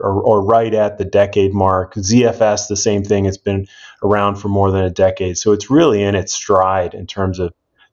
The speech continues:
you know, pace of innovation, stability, maturity. And so, so yeah, we see, uh, w-, there was a deployment that,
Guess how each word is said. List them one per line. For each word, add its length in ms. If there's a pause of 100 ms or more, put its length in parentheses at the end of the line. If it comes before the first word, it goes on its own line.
(200)
you 100
know, 100
pace 360
of 120
innovation, 840
stability, 600
maturity. 960
And 240
so, 400
so 160
yeah, 260
we 140
see, 600
uh, 180
w-, 260
there 160
was 160
a 260
deployment 480
that, 160